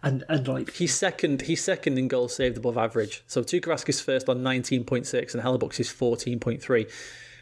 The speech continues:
Speaker 2: Now, you might think that's a very large gap between those two goalies, and it is kind of a bit, like, fi-, I think, you know, five goals saved above average is quite a big gap. But when you consider, when you consider, and we talked about this at the start of the season, the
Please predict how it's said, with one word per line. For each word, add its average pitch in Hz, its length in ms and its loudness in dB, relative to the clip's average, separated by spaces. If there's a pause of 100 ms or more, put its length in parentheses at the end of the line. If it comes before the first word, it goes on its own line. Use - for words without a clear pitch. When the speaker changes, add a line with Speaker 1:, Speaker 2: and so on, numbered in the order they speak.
Speaker 2:
Now, 160 80 0
you 160 80 0
might 170 180 0
think 156 120 0
that's 143 200 0
a 135 40 4
very 131 200 0
large 123 280 0
gap - 180 -2
between - 240 0
those 113 140 0
two 117 160 0
goalies, 117 540 -2
and 165 120 0
it 240 80 4
is 269 100 0
kind 127 160 0
of 110 80 6
a 104 80 6
bit, 104 160 0
like, 139 220 2
fi-, 180 260 0
I 156 100 4
think, 175 180 2
you 170 60 6
know, 202 140 4
five 143 540 2 (500)
goals 135 260 2
saved 127 140 2
above 120 140 0
average 117 240 0
is 110 80 0
quite 117 240 2
a 113 40 6
big 110 160 0
gap. - 280 0 (400)
But - 120 0
when 165 140 4
you 185 80 2
consider, 143 760 2 (460)
when 131 100 2
you 175 80 2
consider, 180 440 2 (160)
and 120 180 0
we 151 100 2
talked 151 200 0
about 131 100 2
this 120 120 2
at 120 60 -6
the 117 60 -6
start 143 220 0
of 143 40 0
the 143 80 2
season, 117 440 0 (420)
the 143 120 2